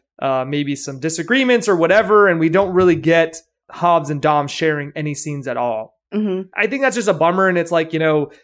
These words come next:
Speaker 1: I just miss those two characters together. So
Speaker 2: Yeah.
Speaker 1: that being said, like, obviously, you know, we, Hobbs went off, did Hobbs and Sh-, and Shaw. The Rock has already said that he is not in F nine, but hopefully, I think for all fans' sake that we get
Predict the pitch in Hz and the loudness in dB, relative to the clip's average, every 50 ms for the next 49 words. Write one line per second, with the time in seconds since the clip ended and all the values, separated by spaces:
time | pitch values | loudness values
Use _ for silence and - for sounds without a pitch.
0 | _ _ - 165 - 180 220 220 233 156 170 185 214 208 - 202 190 175 175 - | _ _ -12 -6 -2 -2 -2 -2 -2 -2 2 2 2 2 2 2 0 0 2 -2
1 | 185 156 - 165 160 160 160 - 156 135 - - 127 135 127 117 110 117 - - | -6 -2 0 2 2 2 0 -2 -8 -10 -10 -12 -8 -6 -6 -6 -6 -8 -14 -10
2 | - - 180 175 170 165 160 156 151 156 - _ _ _ _ _ _ - 185 214 | 0 2 4 4 6 4 4 2 0 -2 -14 _ _ _ _ _ _ 0 0 2
3 | 240 233 196 - - 190 190 185 175 151 170 175 175 180 175 - 185 175 160 165 | 2 0 0 2 2 2 4 4 2 2 2 2 0 -2 -4 -4 -4 -2 0 0
4 | 160 160 156 151 151 147 - _ _ _ - 151 151 160 160 160 151 - - - | 2 2 2 2 0 -2 -4 _ _ _ -8 -4 -4 -4 -4 -4 -14 -10 -2 0
5 | 170 175 170 151 156 170 165 160 156 156 151 - 160 151 135 139 143 147 147 143 | 2 4 4 2 2 2 2 2 2 2 0 0 -2 -2 0 0 0 0 0 -2
6 | 131 139 127 123 - - - - 160 139 131 - - 220 220 233 226 220 214 208 | -4 -10 -12 -12 -14 -16 -12 -10 -10 -10 -8 -6 -2 2 2 4 4 4 4 2
7 | 196 - - _ _ _ _ _ _ - 143 - 151 147 156 160 165 165 180 165 | 0 -2 -6 _ _ _ _ _ _ -20 -10 -6 -4 -2 0 0 0 0 0 0
8 | 165 160 - - - 170 165 160 151 151 135 151 156 156 - - 151 131 127 147 | 2 0 0 -2 -2 -2 -2 -2 -2 -2 -2 -2 -4 -4 -6 -8 -14 -14 -14 -12
9 | - 151 127 127 151 160 170 170 170 170 170 160 160 160 156 160 170 175 180 180 | -10 -10 -8 -4 -2 0 0 0 0 -2 -2 -4 -4 -4 -2 0 2 2 2 0
10 | 190 196 196 - - 180 151 - 233 262 240 - 220 202 196 190 185 170 - - | -2 -4 -8 -8 -8 -8 -4 -2 -2 -2 0 0 2 2 4 4 2 0 -4 -8
11 | _ _ _ _ _ _ _ _ - 151 165 160 - - 190 185 165 160 - - | _ _ _ _ _ _ _ _ -4 -4 -4 -4 -2 -2 -2 -2 -2 -4 -10 -20
12 | _ _ _ _ _ _ - 156 151 175 180 185 180 180 170 160 156 143 - - | _ _ _ _ _ _ -6 -2 2 4 4 4 2 0 -2 -2 -2 -4 -4 -4
13 | 156 147 143 143 - - 151 147 147 147 139 131 143 160 160 151 151 - _ | -4 -4 -4 -6 -10 -10 -10 -8 -8 -8 -8 -2 0 0 0 0 -2 -6 _